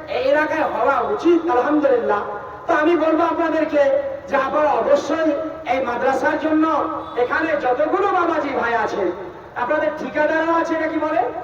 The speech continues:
ঠিকাদারও আছে, রাজমিস্ত্রি আপনার আছে, আর লেবার দেনাওয়ালা আলহামদুলিল্লাহ। আমি বলবো আপনাদের নিকট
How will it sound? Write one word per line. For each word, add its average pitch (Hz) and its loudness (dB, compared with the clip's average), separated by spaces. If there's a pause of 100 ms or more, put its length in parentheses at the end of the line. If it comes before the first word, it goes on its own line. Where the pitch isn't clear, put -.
(240)
ঠিকাদারও 330 0
আছে, 320 0
রাজমিস্ত্রি 277 0
আপনার 311 -2
আছে, 320 0 (540)
আর 269 2
লেবার 277 2
দেনাওয়ালা 302 4
আলহামদুলিল্লাহ। 311 2 (400)
আমি 294 0
বলবো 285 4
আপনাদের 277 0
নিকট 285 4